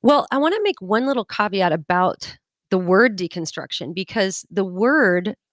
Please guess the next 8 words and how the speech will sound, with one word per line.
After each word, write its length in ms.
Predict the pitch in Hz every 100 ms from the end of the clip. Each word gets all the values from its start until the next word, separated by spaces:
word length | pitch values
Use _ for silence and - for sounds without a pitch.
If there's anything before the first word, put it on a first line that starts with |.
| -
uh, 400 | 185 175 175 -
you 140 | - 214
know, 120 | 185
has 400 | 247 269 262 - - _ _ _ _ 214
a 80 |
technical 560 | - - 233 233 - 208
philosophical 720 | - 190 185 190 190 196 175
meaning 560 | 175 185 185 151 160